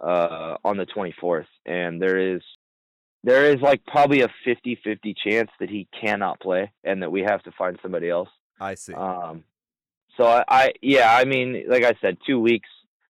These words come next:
Speaker 1: uh, give or take. It depends on how his hand's looking. Uh,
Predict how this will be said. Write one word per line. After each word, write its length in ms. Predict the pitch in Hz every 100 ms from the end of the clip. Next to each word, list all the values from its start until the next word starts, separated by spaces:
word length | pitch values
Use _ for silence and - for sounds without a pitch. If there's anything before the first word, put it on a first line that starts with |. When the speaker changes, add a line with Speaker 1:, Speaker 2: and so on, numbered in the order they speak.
| -
Speaker 1:
uh, 320 | 98 95 95
give 220 | 92 113 104
or 100 | 95
take. 320 | 107 101 -
It 100 | 90
depends 400 | 92 104 98 90
on 240 | 92 90
how 240 | 85 95 90
his 80 | -
hand's 280 | 92 90 92
looking. 420 | 87 - 90 87 _ _ _ _ -
Uh, 360 | 90 85 85